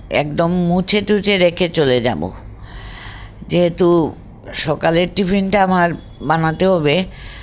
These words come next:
একটু দেরি হলে অসুবিধা হয়ে যায়। তাই ঠাকুর দিতে আমার একটু য-, যথেষ্ট সময় লাগে।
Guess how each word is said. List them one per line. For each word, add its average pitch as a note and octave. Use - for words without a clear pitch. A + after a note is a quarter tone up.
একটু -
দেরি D#3
হলে F3
অসুবিধা D3+
হয়ে B2
যায়। D2
তাই B2
ঠাকুর F3
দিতে E3+
আমার D#3
একটু D3
য-, C3
যথেষ্ট D#3+
সময় D3
লাগে। D#3